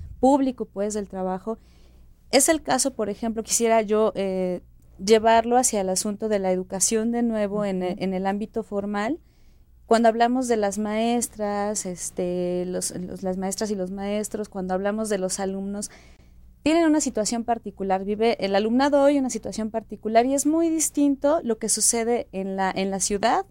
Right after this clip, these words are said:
Speaker 1: a lo que sucede en el, en, en otros, en otras instancias, en otras entidades, en comunidades. Entonces, lo que estamos haciendo en ese sentido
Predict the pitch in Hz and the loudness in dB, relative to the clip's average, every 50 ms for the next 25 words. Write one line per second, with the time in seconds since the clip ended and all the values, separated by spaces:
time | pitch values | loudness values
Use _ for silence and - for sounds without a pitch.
0 | - - 202 202 190 185 185 196 180 - 202 190 - 208 208 208 208 208 202 185 | -6 -4 -2 -2 -2 -4 -10 -12 -10 -8 -4 -4 -2 -2 -4 -4 -4 -6 -6 -8
1 | 180 - - 180 180 180 175 175 180 - - 196 208 214 220 226 - 254 262 - | -8 -10 -8 -6 -6 -6 -6 -6 -8 -6 -4 -2 -2 0 -2 -2 -2 -2 -2 -4
2 | - 208 - - - - - - 202 220 220 220 254 254 233 233 208 - - 208 | -4 -10 -12 -20 -20 -20 -16 -10 -8 -8 -6 -4 -4 -4 -4 -4 -6 -4 -2 -2
3 | 196 196 208 202 202 202 202 208 220 214 214 196 185 - 185 190 190 196 190 190 | -2 -2 -4 -8 -8 -10 -10 -12 -14 -12 -12 -12 -10 -8 -6 0 2 4 4 2
4 | 185 196 202 202 - - - - - - - - 202 202 - 226 220 226 226 226 | 2 -2 -6 -6 -8 -12 -14 -20 -20 -18 -8 -6 -4 0 2 2 2 2 2 0
5 | 226 220 214 226 226 226 226 226 208 214 214 220 - - 233 - - 254 240 - | -2 0 0 2 2 4 2 2 2 0 -4 -4 -2 -4 -4 -2 -2 -2 0 0
6 | 254 220 240 226 226 - 233 - - 262 254 262 294 311 - 302 285 - 285 269 | 0 2 2 0 0 -2 -6 -2 0 0 2 2 0 0 -2 -2 -2 0 0 2
7 | 254 247 240 240 254 247 - - - - - - - - 196 214 220 233 240 247 | 2 2 0 -2 -2 -4 -8 -20 -20 -20 -20 -20 -10 -2 0 0 2 2 2 2
8 | 247 285 269 - 247 226 214 - 226 220 226 220 220 - | 0 0 0 0 -2 -4 -6 -6 -4 -2 0 0 0 -2